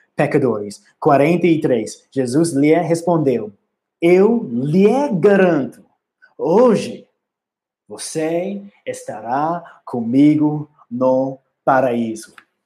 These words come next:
Isso é ótimo, né? Jesus está sob muita pressão, mas ele tem amor por esse pecador. E ele,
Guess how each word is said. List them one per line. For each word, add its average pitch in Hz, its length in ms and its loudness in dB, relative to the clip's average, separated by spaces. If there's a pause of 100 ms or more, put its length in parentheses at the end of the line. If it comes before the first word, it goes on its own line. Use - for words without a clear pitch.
(1080)
Isso 170 360 -4
é 135 240 0
ótimo, 135 500 -8
né? 135 340 -6 (540)
Jesus 160 560 0
está 180 360 -2
sob 160 340 2
muita 208 420 4
pressão, 190 680 -2 (200)
mas 175 340 -2
ele 208 280 0
tem 202 200 4
amor 175 420 0
por 156 180 2
esse 190 280 2
pecador. 139 520 -4 (540)
E 185 200 0
ele, 185 480 2